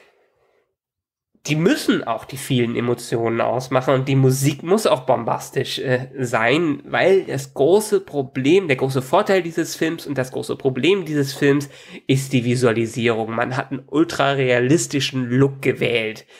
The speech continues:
der wirklich so nah an der Natur ran ist,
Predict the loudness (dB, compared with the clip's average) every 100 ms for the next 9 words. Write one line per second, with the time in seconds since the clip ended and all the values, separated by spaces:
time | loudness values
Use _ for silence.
0 | -20 -2 0 2 0 0 -2 -2 -14 _
1 | -2 2 4 6 4 4 2 2 2 2
2 | 2 4 2 0 -4 -6 -6